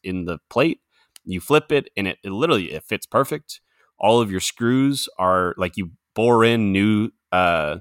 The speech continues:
screw holes and everything. You flip those. And then after op one and two, you have three-dimensional parts. You can tab off for prototyping and just grind 'em down. But then when you move to production, you just have an op three that,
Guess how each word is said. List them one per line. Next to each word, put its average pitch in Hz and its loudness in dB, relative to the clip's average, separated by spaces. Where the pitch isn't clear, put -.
screw - 0
holes 123 2
and 104 -2
everything. 104 -2
You 92 -4
flip 113 -8
those. 92 -8
And 107 -6
then 101 -2
after 117 -2
op 104 0
one 104 -4
and 85 -12
two, 151 -6
you 104 -4
have 90 -6
three-dimensional 98 -10
parts. 101 -4
You 110 -10
can 98 -6
tab 120 -2
off 101 -2
for 92 -6
prototyping 135 -6
and 90 -4
just 85 -10
grind 90 -2
'em 85 -8
down. 92 -6
But 110 0
then 107 0
when 101 0
you 95 0
move 101 -2
to 90 -10
production, 95 -6
you 101 -10
just 98 -12
have 98 -4
an 90 -8
op 95 -6
three 110 -8
that, 87 -8